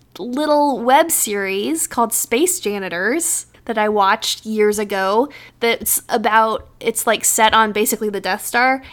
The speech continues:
and it's, like, janitors on the Death Star, basically, and it's really cute and funny,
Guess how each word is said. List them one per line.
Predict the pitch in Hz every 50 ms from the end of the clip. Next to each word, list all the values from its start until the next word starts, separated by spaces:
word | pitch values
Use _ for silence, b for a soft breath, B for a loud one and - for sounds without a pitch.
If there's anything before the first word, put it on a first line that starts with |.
| B -
and | 220 214 208 202 196 - - _ - -
it's, | - 214 214 - - - - - -
like, | 214 202 185 185 - - - _ _ _ -
janitors | 220 - 214 202 202 202 208 208 220 220 226 247 254
on | 233 220
the | 214 208
Death | 202 202 202 226 -
Star, | - 285 277 285
basically, | 285 302 294 302 302 - 330 339 339 - -
and | 254 269
it's | 277 269 302
really | 294 302 302 311 311 294
cute | - 320 320 330 - -
and | 285 294 294
funny, | - 320 349 370 285 233 233 240 277 311